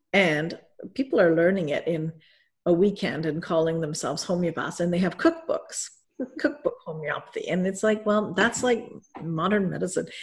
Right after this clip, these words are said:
in the sense of it's this for that and this for that. And it's not like that.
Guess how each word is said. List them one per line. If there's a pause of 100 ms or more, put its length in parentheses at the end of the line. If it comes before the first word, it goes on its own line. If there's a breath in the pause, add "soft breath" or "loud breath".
(220 loud breath)
in
the
sense
of
it's
this
for
that
and
this
for
that.
And
it's
not
like
that.